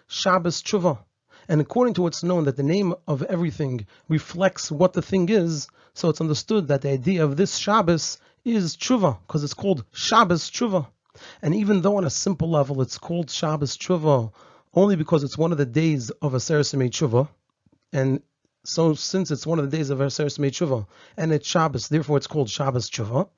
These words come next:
But nevertheless, since every aspect of Torah is precise, so since they call this Shabbos with the name Shabbos Tshuva, it's understood that its connection to Tshuva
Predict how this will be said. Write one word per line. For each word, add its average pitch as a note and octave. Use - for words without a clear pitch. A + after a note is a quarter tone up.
But C3
nevertheless, E3+
since -
every F#3
aspect E3+
of -
Torah D#3+
is D#3+
precise, -
so -
since A3
they D3
call A3
this F3
Shabbos D3
with B2+
the D3+
name D#3
Shabbos F#3
Tshuva, E3+
it's E3+
understood E3+
that D3+
its -
connection F#3
to E3
Tshuva F#3